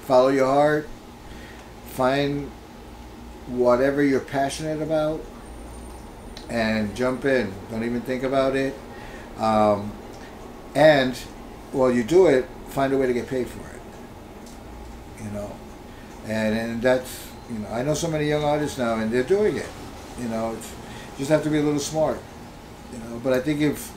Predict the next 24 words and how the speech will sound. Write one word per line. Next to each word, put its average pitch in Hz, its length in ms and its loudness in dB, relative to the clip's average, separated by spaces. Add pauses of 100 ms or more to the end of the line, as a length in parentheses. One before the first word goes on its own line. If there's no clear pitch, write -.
(560)
I 135 60 0
think 185 180 4
that, 151 240 6
uh, 139 140 4
there's 127 280 4
a 131 60 2
difference 143 340 0
between, 135 460 0
uh, 110 420 4 (100)
a 120 60 -4
profession 143 480 0
and 139 120 0
a 127 60 2
vocation. 110 640 0 (1200)
And 117 80 -2
I 123 60 6
think 135 200 2
art 135 180 6
makers 143 440 2
is 120 120 -4
a 120 60 2
vocation. 107 680 0 (1500)
You 110 100 0
know, 107 380 2